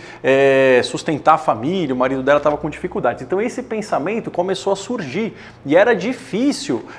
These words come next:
é, soltar esse pensamento, era um pensamento recorrente, ele vinha, ele era muito forte. O que que ela começou a sentir, né?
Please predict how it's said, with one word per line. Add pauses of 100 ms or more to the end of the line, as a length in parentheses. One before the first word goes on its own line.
é,
soltar
esse
pensamento,
era
um
pensamento
recorrente,
ele
vinha,
ele
era
muito
forte. (680)
O
que
que (220)
ela
começou
a
sentir,
né?